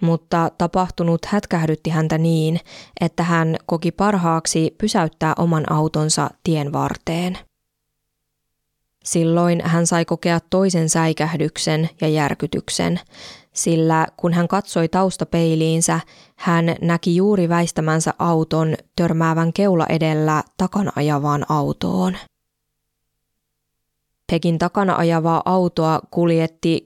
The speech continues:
Carol Heights-niminen poliisin työntekijä,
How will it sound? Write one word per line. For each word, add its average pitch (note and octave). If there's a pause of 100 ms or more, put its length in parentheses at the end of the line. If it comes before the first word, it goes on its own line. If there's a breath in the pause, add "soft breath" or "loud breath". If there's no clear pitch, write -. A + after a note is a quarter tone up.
Carol F#3+
Heights-niminen D#3+
poliisin D#3+
työntekijä, F3